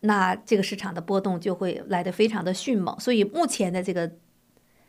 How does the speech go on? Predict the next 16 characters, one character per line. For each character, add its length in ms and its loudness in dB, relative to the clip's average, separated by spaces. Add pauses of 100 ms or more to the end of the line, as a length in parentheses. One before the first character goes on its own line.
(160)
季 240 6
度 180 4
的 200 0
增 280 4
长 200 2
的 80 -8
预 140 0
期 280 -4
七 320 4
点 240 2
五 140 2
percent 340 0
的 100 -2
增 240 2
幅 200 -8
呢， 200 2